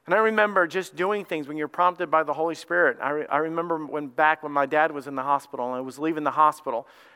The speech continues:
or going out of the I C U and walking down the hallway, and I turned and there was just a woman slumped over crying. I, it's just,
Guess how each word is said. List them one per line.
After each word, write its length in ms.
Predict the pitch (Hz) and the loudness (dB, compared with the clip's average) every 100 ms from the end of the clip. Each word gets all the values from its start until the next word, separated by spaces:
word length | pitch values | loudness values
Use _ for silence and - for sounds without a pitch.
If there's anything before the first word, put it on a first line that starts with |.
| _ - | _ -16
or 80 | |
going 320 | 135 165 165 165 | 0 4 4 4
out 220 | 156 156 | 6 6
of 80 | 143 | 6
the 120 | - | 6
I 180 | 151 151 | 6 4
C 160 | 160 | -2
U 200 | 147 147 | -6 -4
and 80 | 135 | 2
walking 320 | 147 147 143 | 4 4 2
down 140 | 139 139 | 0 0
the 80 | |
hallway, 560 | 123 156 156 131 127 120 | 0 2 2 2 0 -2
and 140 | 139 151 | -4 -2
I 80 | 151 | -2
turned 320 | - 165 156 | 0 0 0
and 100 | 147 | -2
there 80 | 170 | -4
was 120 | 185 | -4
just 180 | 180 170 | -6 -6
a 60 | |
woman 400 | 143 160 165 151 | -6 -4 -4 -6
slumped 400 | - 156 160 165 | -6 -2 -2 0
over 480 | 160 165 139 139 135 _ _ _ _ _ | 0 0 0 -2 -4 _ _ _ _ _
crying. 380 | - 247 113 - _ _ _ _ _ _ _ _ _ _ - | 0 0 0 -6 _ _ _ _ _ _ _ _ _ _ 0
I, 200 | 180 - - | 0 0 -12
it's 320 | - 156 165 - | -14 -12 -10 -4
just, 300 | 190 - | -4 -6